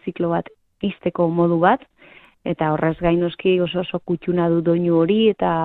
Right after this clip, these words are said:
asko hunkitzen hauen abesti bada, eta bueno,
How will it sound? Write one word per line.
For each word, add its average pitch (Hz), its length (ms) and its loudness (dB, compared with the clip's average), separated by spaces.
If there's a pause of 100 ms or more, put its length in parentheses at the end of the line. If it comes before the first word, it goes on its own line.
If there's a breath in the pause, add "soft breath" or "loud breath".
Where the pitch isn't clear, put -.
(140)
asko 160 260 -8
hunkitzen 175 360 -4
hauen 165 240 0
abesti 180 340 -2
bada, 202 380 4
eta 185 180 -4
bueno, 175 200 -6